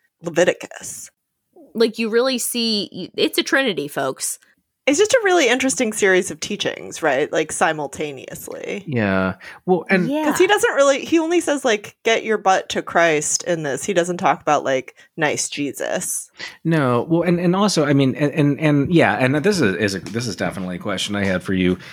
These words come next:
Speaker 3: Katie, which is, like, why,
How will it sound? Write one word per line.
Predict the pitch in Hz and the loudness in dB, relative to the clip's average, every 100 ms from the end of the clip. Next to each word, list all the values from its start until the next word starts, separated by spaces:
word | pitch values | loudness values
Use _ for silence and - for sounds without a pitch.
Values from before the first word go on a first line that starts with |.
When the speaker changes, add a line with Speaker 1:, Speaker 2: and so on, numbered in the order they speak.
| - - | -20 -8
Speaker 3:
Katie, | - 113 101 101 | 0 2 4 4
which | 110 110 | 2 2
is, | 110 117 | 0 4
like, | 113 104 - - | 4 4 0 -10
why, | 104 110 123 143 139 135 127 117 104 | -4 2 2 4 4 4 4 4 2